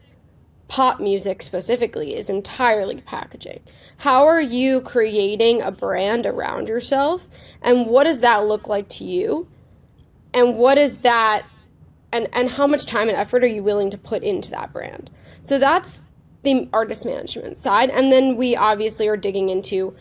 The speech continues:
what contracts have you had in the past? How can we make sure that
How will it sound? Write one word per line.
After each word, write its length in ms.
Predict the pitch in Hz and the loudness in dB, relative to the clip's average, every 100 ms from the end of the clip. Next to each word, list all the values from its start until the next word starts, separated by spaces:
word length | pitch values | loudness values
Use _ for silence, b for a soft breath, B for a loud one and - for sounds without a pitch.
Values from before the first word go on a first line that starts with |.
| b | b
what 240 | - 233 175 | 0 0 0
contracts 540 | - 214 220 220 202 | -4 -4 0 -4 -2
have 140 | 226 202 | -8 -6
you 160 | 202 | -8
had 300 | 185 190 190 | -4 -2 0
in 80 | 190 | 0
the 100 | 185 | -4
past? 480 | - 185 196 - - | -4 -4 -2 -6 -4
How 180 | 190 190 | -4 -4
can 240 | 202 196 | -6 -4
we 100 | 190 | -2
make 260 | 190 190 - | -2 -4 -6
sure 220 | - 196 | -6 -6
that 300 | 190 185 - | -2 -2 -4